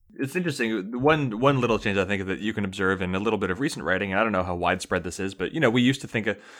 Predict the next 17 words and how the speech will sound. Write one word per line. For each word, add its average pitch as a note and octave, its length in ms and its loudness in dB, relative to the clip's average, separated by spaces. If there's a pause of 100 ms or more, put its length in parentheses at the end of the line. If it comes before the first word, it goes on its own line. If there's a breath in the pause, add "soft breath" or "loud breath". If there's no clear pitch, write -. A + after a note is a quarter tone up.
(240 loud breath)
uh, F#2+ 240 4
speak - 320 -2
in G2+ 80 0
terms F#2+ 240 -2
of, F#2 80 -6
like, F2+ 220 -2
bargain D3 280 8
contracts F#2+ 560 0
or, F#2 140 -2
or G#2 180 0
great C#3 300 4
contract G2+ 460 0
or - 20 -6
bad A2 320 6
contract. F2+ 480 -2
You G#2+ 80 -2
would, F#2+ 240 -4